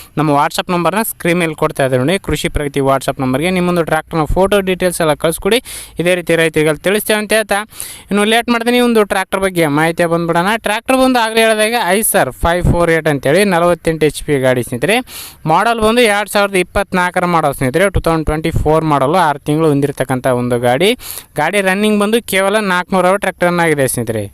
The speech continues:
ಆ, ಶೋರೂಮಿಂದ ಹೊರಗಡೆ ಬಂದ ಮೇಲೆ ನಾಲ್ಕುನೂರು ಅವರ್ ಟ್ರ್ಯಾಕ್ಟರ್ ರನ್ ಆಗಿರ್ತಕ್ಕಂಥದ್ದು. ಶೋರೂಮ್ ಕಂಡೀಷನ್ ಇದೆ ಅಂತಲೇ ಹೇಳ್ಬೋದು ಗಾಡಿಗೆ. ಗಾಡಿ ಡಾಕ್ಯುಮೆಂಟ್ಸ್ ಎಲ್ಲ ಕ್ಲಿಯರ್ ಆಗಿದೆ. ಟೈರ್, ಆ,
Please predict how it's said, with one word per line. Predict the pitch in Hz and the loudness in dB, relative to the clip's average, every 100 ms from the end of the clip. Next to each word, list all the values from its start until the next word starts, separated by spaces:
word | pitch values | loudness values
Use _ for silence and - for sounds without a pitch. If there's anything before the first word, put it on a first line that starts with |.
| - | -8
ಆ, | 135 127 127 | -2 0 0
ಶೋರೂಮಿಂದ | 151 151 156 151 | 2 2 2 2
ಹೊರಗಡೆ | 151 151 | 2 2
ಬಂದ | 147 147 | 2 0
ಮೇಲೆ | 147 190 | 2 0
ನಾಲ್ಕುನೂರು | 185 143 - 139 | 0 -2 -2 0
ಅವರ್ | 143 | 0
ಟ್ರ್ಯಾಕ್ಟರ್ | 170 156 - | 0 -6 -4
ರನ್ | 139 | -2
ಆಗಿರ್ತಕ್ಕಂಥದ್ದು. | 135 135 131 117 123 127 170 | 0 -2 -6 -8 -6 -4 -2
ಶೋರೂಮ್ | 202 151 160 160 | 0 0 0 -2
ಕಂಡೀಷನ್ | 156 147 135 139 | -2 -2 -2 0
ಇದೆ | 135 | 0
ಅಂತಲೇ | 135 156 156 | 0 -2 0
ಹೇಳ್ಬೋದು | 135 127 117 | 2 0 -2
ಗಾಡಿಗೆ. | 113 117 117 143 233 - - - - - | 0 0 0 0 -2 -4 -12 -12 -14 -6
ಗಾಡಿ | 147 180 196 | -4 -2 0
ಡಾಕ್ಯುಮೆಂಟ್ಸ್ | 180 185 196 - | 0 0 0 0
ಎಲ್ಲ | 190 190 | 0 -2
ಕ್ಲಿಯರ್ | - 175 175 165 | 0 2 2 2
ಆಗಿದೆ. | 160 160 202 | 0 2 0
ಟೈರ್, | - 170 175 175 165 | 0 0 0 2 2
ಆ, | 156 | 4